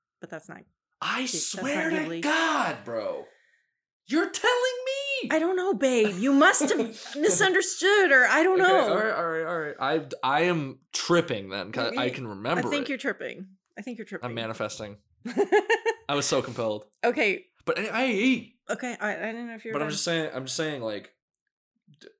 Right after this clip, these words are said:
Speaker 2: it's too good. Like, imagine if Andor was a, was a, was a short. That's how it feels like to me. It
Speaker 1: Mm-hmm.
Speaker 2: feels like it's being held back in a way that's not fair,
Speaker 1: I
Speaker 2: you know?
Speaker 1: mean,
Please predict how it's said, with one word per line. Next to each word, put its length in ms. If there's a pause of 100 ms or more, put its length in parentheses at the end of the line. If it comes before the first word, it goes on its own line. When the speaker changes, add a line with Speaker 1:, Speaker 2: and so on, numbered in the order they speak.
(1120)
Speaker 2:
it's 420
too 380
good. 420 (760)
Like, 120
imagine 380
if 160
Andor 600 (200)
was 180
a, 60 (200)
was 200
a, 100
was 220
a 40
short. 440
That's 220
how 180
it 80
feels 240
like 200
to 80
me. 100
It 120
Speaker 1:
Mm-hmm. 140
Speaker 2:
feels 160
like 100
it's 100
being 180
held 280
back 360 (440)
in 100
a 60
way 140
that's 180
not 220
fair, 220 (580)
Speaker 1:
I 60
Speaker 2:
you 60
know? 40
Speaker 1:
mean, 340